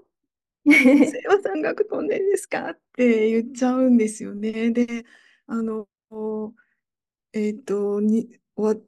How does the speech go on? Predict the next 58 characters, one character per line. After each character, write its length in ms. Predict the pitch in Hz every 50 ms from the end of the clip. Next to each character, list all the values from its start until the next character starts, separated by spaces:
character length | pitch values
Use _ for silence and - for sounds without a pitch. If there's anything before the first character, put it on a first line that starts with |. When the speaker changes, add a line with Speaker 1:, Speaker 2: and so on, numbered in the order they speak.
| _ _ -
Speaker 2:
入 240 | - - 233 240 240
れ 80 | 294
な 100 | 311 320
か 140 | 311 - 254
っ 40 | 247
た 200 | 240 - 240 226
ん 80 | 240 226
だ 100 | - -
よ 140 | 226 214
ね、 160 | 208 220 226 262
昔 380 | 233 233 - 233 233 - 220
は 100 | 208 208
ね。 320 | 214 214 220 226 240 247 - - _ _ _ _ _ _ _ _ _ _ _ _ _ _ _
入 100 | - 214
れ 40 | 226
て 80 | 233 240
も 60 | 233
ら 80 | 233 240
え 20 |
な 120 | 247 247
く 120 | 240 240 -
て、 80 | -
ま 140 | - 214 202
あ、 20 | -
法 200 | 208 220 277 302
律 260 | 311 294 - - 277
が 300 | 277 302 294 277 - - _ _ _
女 100 | - 226
性 280 | 226 226 240 240 240 233
の、 300 | 233 254 294 285 240 240 - - - _
え 140 | - 190 190
っ 20 | 190
と、 80 | 190
技 120 | 190 196 190
術 200 | 208 214 208 -
者 140 | 190 190
が 100 | 185 185
入 220 | 190 185 202 208 226
れ 100 | 262 254
な 140 | 226 - -
い、 120 | - - _ _ -
も 160 | 233 220 220 -
う 80 | 247 240
入 160 | 220 196 202
れ 100 | 214 208
な 80 | 180 180
い 60 | 214
っ 40 | 233
て 100 | - -
い 20 | 185
う 20 |
法 100 | 190 175
律 280 | 185 185 - - - 156
が 180 | 165 160 - -
労 140 | - 190 190
働 120 | 185 185
基 120 | 185 190 185
準 240 | 180 185 185 175